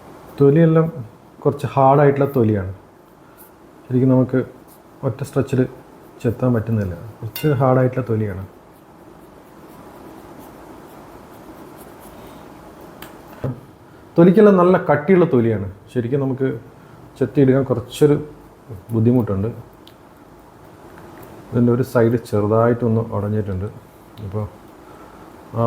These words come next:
ഭാഗം കുറച്ച് ചെത്താൻ നല്ല ബുദ്ധിമുട്ടുണ്ട്. ഇത് ചെത്തുമ്പം നമ്മളൊരു നാടൻ മാങ്ങ മനസ്സിൽ വരുന്നുണ്ട്. അതിൻ്റെ ഫ്ലേവറൊക്കെ, ഫ്ലേവർ,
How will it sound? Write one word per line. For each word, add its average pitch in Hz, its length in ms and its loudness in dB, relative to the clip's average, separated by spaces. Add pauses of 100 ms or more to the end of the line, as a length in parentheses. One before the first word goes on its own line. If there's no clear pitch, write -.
ഭാഗം 117 260 0
കുറച്ച് 117 280 -6 (520)
ചെത്താൻ 120 280 -2 (120)
നല്ല 110 200 0 (160)
ബുദ്ധിമുട്ടുണ്ട്. 98 600 -4 (3000)
ഇത് 135 100 2 (100)
ചെത്തുമ്പം 139 440 2 (260)
നമ്മളൊരു 131 380 4 (1160)
നാടൻ 135 380 4 (100)
മാങ്ങ 110 260 2 (140)
മനസ്സിൽ 104 380 -2
വരുന്നുണ്ട്. 95 400 -6 (460)
അതിൻ്റെ 107 360 -6
ഫ്ലേവറൊക്കെ, 104 600 -2 (1120)
ഫ്ലേവർ, 120 380 4